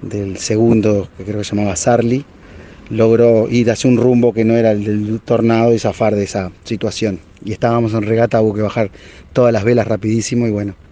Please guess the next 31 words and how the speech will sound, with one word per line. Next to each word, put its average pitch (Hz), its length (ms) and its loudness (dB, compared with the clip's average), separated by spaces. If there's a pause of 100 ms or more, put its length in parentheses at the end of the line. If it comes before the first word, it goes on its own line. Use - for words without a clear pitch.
y 127 120 -6
logramos 113 460 2
hacer 107 240 0
esa, 98 360 -4 (200)
esa 92 440 -10
filmación 107 640 -2
y 104 60 0
vos 104 160 -4
estabas 101 300 -6
muy, 98 400 -6 (440)
muy 131 140 4
concentrado 120 640 2
con 104 140 0
todo 113 120 2
lo 110 100 2
que 101 60 -6
sucedía 104 420 -2
a 101 40 -6
pesar 104 320 -2
de, 98 220 -6 (340)
del 110 160 0
riesgo 113 300 0
que, 104 120 -4
que 120 180 -8
pasábamos. 98 640 -6 (760)
Así 123 240 -4
que 123 80 0
bueno, 123 180 2
te 107 100 0
agradezco 117 400 2
mucho, 151 520 2